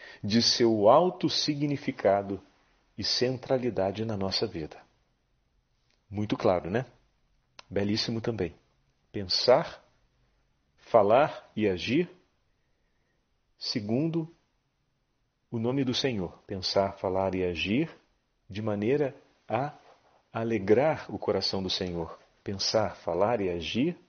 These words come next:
conforme pensa, age e fala o Senhor. Então, em tudo sermos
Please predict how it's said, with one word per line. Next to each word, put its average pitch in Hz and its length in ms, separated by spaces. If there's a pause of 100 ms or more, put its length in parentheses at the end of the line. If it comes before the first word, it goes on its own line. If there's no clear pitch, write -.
(460)
conforme 123 760 (540)
pensa, 110 520 (600)
age 101 440 (500)
e 110 40
fala 101 420
o 104 80
Senhor. 92 460 (1200)
Então, 104 300
em 95 200
tudo 190 280
sermos 165 800